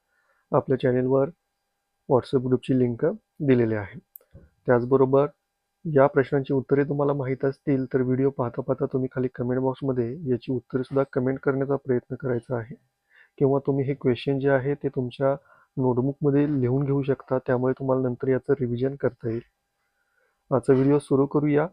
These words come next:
व्हिडिओ सुरू करण्या अगोदर तुम्ही आपल्या चॅनलवर नवीन असाल, तर चॅनेल सबस्क्राईब करायचं आहे आणि या व्हिडिओला लाईक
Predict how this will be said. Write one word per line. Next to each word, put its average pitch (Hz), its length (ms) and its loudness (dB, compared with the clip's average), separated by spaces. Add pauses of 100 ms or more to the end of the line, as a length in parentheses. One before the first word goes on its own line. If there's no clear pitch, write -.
(240)
व्हिडिओ 131 340 2
सुरू 131 220 0
करण्या 131 320 0
अगोदर 135 240 2
तुम्ही 131 300 -2
आपल्या 127 220 -2
चॅनलवर 131 380 0
नवीन 127 220 -2
असाल, 131 240 -4
तर 135 120 -8
चॅनेल 127 300 -2
सबस्क्राईब 139 480 -2 (100)
करायचं 131 320 0
आहे 123 180 -6 (640)
आणि 131 400 0
या 127 80 6
व्हिडिओला 127 440 2
लाईक 120 240 0